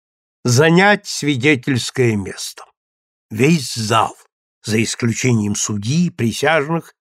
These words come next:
и хладнокровных молодых журналистов, привстал, когда она быстро прошла позади ложи присяжных, взошла на место для свидетелей, приняла присягу, поклонилась суду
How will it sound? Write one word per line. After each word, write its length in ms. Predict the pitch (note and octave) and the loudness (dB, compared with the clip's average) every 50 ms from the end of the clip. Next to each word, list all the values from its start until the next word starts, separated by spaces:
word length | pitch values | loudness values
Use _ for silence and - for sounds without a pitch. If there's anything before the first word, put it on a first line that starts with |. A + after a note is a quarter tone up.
| _ _ _ | _ _ _
и 80 | C#3+ C#3+ | 0 0
хладнокровных 920 | B2+ - C3+ C#3+ C#3+ A#2+ B2 C3 B2 - C#3+ C#3 B2+ A#2+ A2+ G#2+ G#2 - | 2 2 4 4 4 4 4 2 2 2 2 4 4 2 0 -2 -2 -2
молодых 540 | B2 A#2 A#2 A#2+ A#2+ A#2 G#2+ A2+ A2+ G2+ F#2+ | -2 0 2 2 2 2 2 0 -2 -4 -4
журналистов, 800 | G2 G2+ A2 G2+ G2 G2+ G2 G#2+ B2+ F3+ F#3 - - - G#3+ F3+ - _ _ _ _ _ _ _ | -4 -4 -4 -4 -4 -6 -4 -2 0 0 0 -2 -2 -2 -4 -4 -4 _ _ _ _ _ _ _
привстал, 720 | - D#3+ D#3+ B2+ B2 - - - - - F3+ G3 G3+ G3 F#3 | 2 2 2 2 0 -2 -4 -2 0 2 4 4 4 4 2
когда 400 | - - D#3 C3 A#2 C#3+ C3+ C3 | 2 0 0 2 2 2 2 2
она 360 | B2+ C#3+ E3 F3+ F3 F3 _ _ _ _ _ | 4 4 2 2 2 0 _ _ _ _ _
быстро 500 | B2+ B2+ F3+ F#3 D#3 - - - C#3+ C#3 | 0 4 4 4 4 4 2 0 0 0
прошла 540 | B2+ - B2+ C3+ C3 A#2+ - - D3+ D3+ B2+ | 0 0 0 0 0 0 0 0 2 2 2
позади 420 | - - C3 A#2+ C3+ C3+ B2+ B2 | 2 0 2 2 2 2 2 2
ложи 340 | B2+ B2 B2 A2 F#2+ G2+ G#2+ | 2 4 4 2 2 0 -2
присяжных, 680 | - - B2 A#2+ - - F#3+ G3+ F#3 F3+ G3+ F#3 - - _ _ _ _ _ - | -4 -4 -4 -2 0 2 2 2 4 2 0 -2 -4 -10 _ _ _ _ _ -4
взошла 560 | C3+ C3+ F3+ E3+ - - E3+ E3 F3+ F3+ E3 | 0 0 2 2 0 0 2 4 4 4 4
на 120 | D3 C#3 | 4 4
место 420 | C3+ D3 D3 C3+ B2+ - - C3+ B2+ | 4 4 4 2 2 0 -2 -2 -2
для 220 | A#2+ A#2 B2+ B2+ | 2 2 2 2
свидетелей, 800 | A#2+ - G#2+ G#2 A2+ A#2+ D#3 F#3 F#3+ - - G#3+ A#3 A3 G#3 - _ _ _ _ _ - | 2 0 -2 -4 0 2 2 2 2 2 0 0 2 2 0 -2 _ _ _ _ _ 2
приняла 480 | F3+ G#3 G3+ G3 F3 E3+ D#3 D3 B2+ | 4 6 6 6 6 6 4 4 2
присягу, 800 | B2 - A2+ A#2+ A#2 - - - F#3+ G3+ G#3 F#3+ A#3+ A3 - _ _ _ _ _ _ _ | 0 0 -2 -2 -2 0 0 2 2 2 2 0 -2 -4 -4 _ _ _ _ _ _ _
поклонилась 680 | - D#3 A#2+ - D#3+ F3+ G#3 A3+ A#3 A3 F3+ C#3+ - - | -2 0 2 4 6 6 8 8 6 6 4 4 2 0
суду 600 | - - - C3+ C3 A#2+ A#2 C3+ G#3 A#3 A#3 | -2 -2 0 0 0 0 2 2 2 2 0